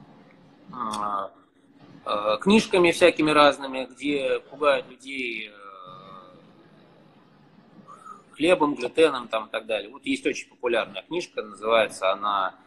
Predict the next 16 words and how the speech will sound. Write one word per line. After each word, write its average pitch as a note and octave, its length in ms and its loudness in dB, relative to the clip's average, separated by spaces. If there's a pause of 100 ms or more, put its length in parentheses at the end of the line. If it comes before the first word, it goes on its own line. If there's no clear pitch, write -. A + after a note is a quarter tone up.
(560)
э, F#2+ 1000 -6 (800)
«Еда A#2+ 380 6
и G2 180 -8
мозг», F#3+ 360 -2 (180)
по-моему, C#3 680 -2 (1080)
Дэвид A2+ 460 -4
Перлмутер. A2+ 460 -12 (680)
Вот, A#2+ 240 0 (760)
э, - 40 -6 (600)
из D3 140 2
этой D#3+ 220 6
книжки D3 800 2 (1160)
очень D#3+ 320 2
много C#3 420 6
всяких - 400 -2
разных, A#2 460 2